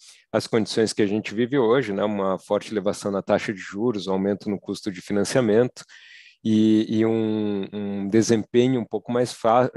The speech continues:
mais fraco de algumas indústrias, como o varejo, né? Bens de consumo,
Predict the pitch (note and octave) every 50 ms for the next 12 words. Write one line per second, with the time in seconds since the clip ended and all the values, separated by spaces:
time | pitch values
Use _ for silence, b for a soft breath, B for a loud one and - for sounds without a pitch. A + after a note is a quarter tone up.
0 | A#2+ G#2 G2+ G#2+ A2+ G#2+ - - - A2+ A2+ B2+ C3+ _ - A2+ G#2 G#2 F#2+ G#2+
1 | G#2+ A2+ A2 G#2 C#3 C#3 B2 A2+ B2 C3+ C3 - - D3 B2+ - - - A2+ A2+
2 | A2+ A#2 A#2+ B2 B2 - B2 A#2+ A#2 A#2 G#2+ G#2+ B2+ B2 A2 G#2+ A#2 A#2 A2 F#2+
3 | E2 F2 F2+ F#2 F#2+ G2 G#2+ G#2+ G2 F2+ G2 G2+ F#2+ F2+ - - A2+ G2+ - -
4 | - - G2+ G#2+ A2+ A#2+ A#2+